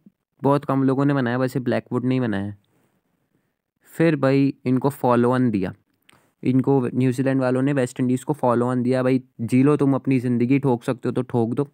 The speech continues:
फिर हम तो अपना बना लेंगे, तुम अपना देख लो।" फिर इनको फॉलो ऑन दिया तो भाई ये भी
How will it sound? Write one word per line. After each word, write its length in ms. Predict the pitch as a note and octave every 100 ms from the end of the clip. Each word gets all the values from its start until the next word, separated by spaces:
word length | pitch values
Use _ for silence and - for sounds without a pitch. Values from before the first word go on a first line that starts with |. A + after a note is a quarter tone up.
| _ _ - _ -
फिर 120 | B2+
हम 280 | A#2+ A#2 - -
तो 60 | A#2
अपना 200 | A#2 A#2
बना 280 | A2 G#2+
लेंगे, 260 | G#2 A#2 C3+
तुम 160 | C3 A#2+
अपना 260 | A2+ A#2+
देख 280 | G#2+ G#2+ G#2+
लो।" 140 | C#3+ C#3 _ _ _ _ _
फिर 180 | C#3+
इनको 240 | C3+ C3+ C3+
फॉलो 340 | C#3 C3 C3
ऑन 160 | C3+ C3
दिया 180 | C3+ C3
तो 100 | B2+
भाई 140 | C3
ये 160 | C3 C3
भी 280 | C#3 C#3